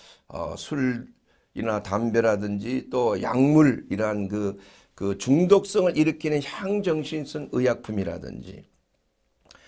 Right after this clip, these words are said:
또 어떠한 약물이나 습관이나 어떠한 생각이나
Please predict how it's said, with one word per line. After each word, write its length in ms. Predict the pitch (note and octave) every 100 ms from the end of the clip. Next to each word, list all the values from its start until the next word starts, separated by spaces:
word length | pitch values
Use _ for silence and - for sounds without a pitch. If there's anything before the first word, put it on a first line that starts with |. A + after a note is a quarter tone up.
| _ -
또 140 | G3+
어떠한 800 | E3 A3 - - C#4 D4 C#4+ C4 - _ _ _ _ _ -
약물이나 720 | C#3+ F3+ G3 F#3+ F#3+ F#3 F3
습관이나 1120 | - - - - B3 A3+ G#3 G3+ G#3 A3 G#3+ - _ _ _ _ _ _ _
어떠한 760 | D3+ D#3 F#3 F#3 G3 F#3 - -
생각이나 1120 | - - B3 A#3+ G#3 G3 G3+ G3 G3+ G3+